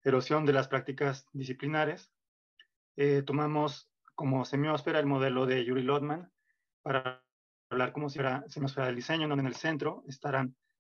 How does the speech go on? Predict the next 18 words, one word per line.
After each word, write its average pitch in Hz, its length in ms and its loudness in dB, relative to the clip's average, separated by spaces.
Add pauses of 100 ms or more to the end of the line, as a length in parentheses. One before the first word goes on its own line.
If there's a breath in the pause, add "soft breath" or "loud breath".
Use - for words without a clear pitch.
(120)
disciplinas 151 500 -2
consolidadas 139 640 4
como 151 180 -6
el 139 40 -4
diseño 131 320 -4
gráfico, 147 600 2
el 135 60 0
diseño 127 220 -4
industrial, 139 460 -2
el 135 60 2
diseño 131 260 -6
de 127 80 -8
moda, 156 380 -2 (600)
diseño 143 300 -2
de 147 80 4
interiores 139 580 2
y 135 40 -4
arquitectura, 139 680 -6